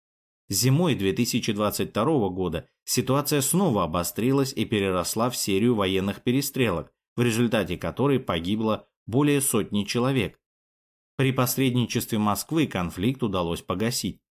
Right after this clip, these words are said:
В то же время стоит взглянуть на ситуацию и с другой стороны. После распада Советского Союза лидерам стран региона удалось избежать крупных и губительных для любого молодого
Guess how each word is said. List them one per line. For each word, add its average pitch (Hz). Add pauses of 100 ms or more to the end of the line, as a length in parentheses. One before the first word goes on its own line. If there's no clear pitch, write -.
(880)
В -
то 165
же 160
время 156
стоит 143
взглянуть 113
на 123
ситуацию 131
и 123
с 101
другой 139
стороны. 98 (680)
После 131
распада 120
Советского 110
Союза 107 (240)
лидерам 156
стран 147
региона 127
удалось 101
избежать 104
крупных 131
и 135
губительных 107
для 117
любого 143
молодого 101